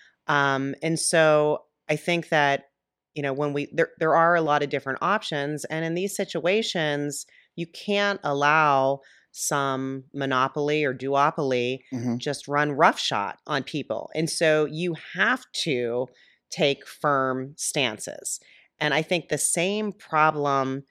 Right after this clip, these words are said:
Speaker 1: that you see charities and you see, um, I gave the example of law firms
Speaker 2: Right.
Speaker 1: that are conflicted. It's the same with local government. I think it is outrageous that the city is still saying,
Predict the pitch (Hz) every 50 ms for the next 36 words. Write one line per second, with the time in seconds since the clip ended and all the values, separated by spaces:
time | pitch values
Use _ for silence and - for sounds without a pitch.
0 | _ _ _ _ - 143 139 - 131 143 147 135 - - - 151 139 135 131 131
1 | 131 127 127 135 _ - - - - 156 139 135 147 165 175 190 208 220 233 240
2 | 240 220 - - - 151 139 135 131 135 139 135 - - - - - 147 139 139
3 | 135 131 131 135 135 135 - - - - _ _ - 131 123 120 120 120 120 -
4 | - 127 123 127 123 120 123 123 117 123 123 127 123 117 - 127 120 117 113 117
5 | 113 107 110 120 131 - - 180 185 196 202 208 220 220 175 - 117 117 - _
6 | - - 190 185 196 190 - 214 190 - - - 190 196 196 - 202 196 196 196
7 | 202 202 - _ _ _ _ - 208 208 - - 214 - - 208 208 214 214 196
8 | 196 190 190 - 180 185 180 - 180 165 - 185 214 247 220 147 131 107 - _
9 | - - 185 220 - - 233 196 - 185 175 - 165 160 156 147 151 147 156 160
10 | 156 - 151 139 147 180 208 240 269 220 - 127 87 85 107 120 - - - -
11 | _ _ - - - _ _ _ _ - 156 165 160 160 160 160 - 165 156 -
12 | - - 226 226 226 226 151 135 135 156 196 190 _ _ _ _ _ _ _ _
13 | - - 156 147 - - - - - 151 156 175 196 196 - - 240 226 240 226
14 | 202 175 160 156 156 160 160